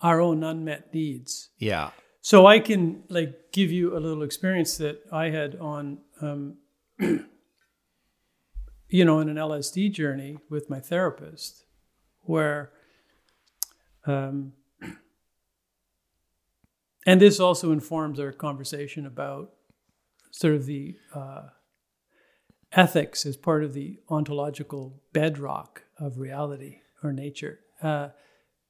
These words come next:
Speaker 1: is that I set, I set myself the task in this acid journey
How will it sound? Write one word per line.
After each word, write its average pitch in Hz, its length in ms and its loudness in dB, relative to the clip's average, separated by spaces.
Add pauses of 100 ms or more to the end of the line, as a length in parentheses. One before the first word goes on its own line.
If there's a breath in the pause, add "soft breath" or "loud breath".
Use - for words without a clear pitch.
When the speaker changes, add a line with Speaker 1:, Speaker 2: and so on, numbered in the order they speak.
(400)
Speaker 1:
is 170 140 2
that 175 140 6
I 190 100 8
set, 208 380 2
I 180 100 -4
set 220 340 -2
myself 175 440 -4
the 143 60 -14
task 170 500 -6
in 147 120 -4
this - 400 -10 (340)
acid 160 360 -2
journey 143 420 -12